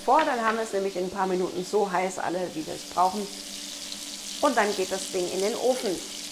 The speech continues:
Wer jetzt nicht alleine zu Hause kocht, der kann an dieser Stelle schon mal seinen Kompagnon nehmen oder seine Kompagnonin und, äh, die darf jetzt mal Salat waschen gehen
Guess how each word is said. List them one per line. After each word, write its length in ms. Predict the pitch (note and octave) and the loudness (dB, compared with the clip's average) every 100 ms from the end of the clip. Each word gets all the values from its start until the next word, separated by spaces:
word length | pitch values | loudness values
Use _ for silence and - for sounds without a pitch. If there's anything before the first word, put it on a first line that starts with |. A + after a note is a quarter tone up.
| - F3+ | -10 2
Wer 240 | C4 D#4+ | 4 4
jetzt 260 | C#4+ C#4 C4+ | 4 0 -2
nicht 200 | C4+ - | -2 0
alleine 360 | A#3 B3+ B3+ | 2 4 2
zu 140 | - G3+ | -2 -2
Hause 180 | F#3+ F#3+ | 0 0
kocht, 240 | F3 F3+ | -2 -2
der 80 | F#3+ | -2
kann 180 | B3 A#3+ | 0 0
an 120 | A#3 | 0
dieser 180 | A#3+ B3 | 0 0
Stelle 300 | B3 A#3 A#3+ | 0 0 0
schon 160 | A3+ | 0
mal 140 | A3+ G3+ | 0 2
seinen 260 | G3+ G#3 | 0 0
Kompagnon 500 | - C4 C4 A3+ G#3+ G#3+ | -2 -2 0 2 2 2
nehmen 260 | A3 A3 | 0 0
oder 200 | G#3 G3+ | 0 0
seine 220 | G3 F#3+ | 0 -2
Kompagnonin 720 | F#3+ G3+ G3+ G3 G#3 A#3 A#3+ | 0 -2 2 2 4 2 0
und, 320 | A3+ F#3+ G#3 - | 0 -2 -4 -2
äh, 100 | G3+ | -2
die 140 | G3+ | 2
darf 200 | G3+ G3+ | 4 4
jetzt 140 | A3+ G#3 | 0 -2
mal 120 | F#3 | 0
Salat 320 | F3+ F3+ - | 2 0 0
waschen 260 | F#3 - F#3 | -2 0 0
gehen 240 | G#3 D4 | 2 0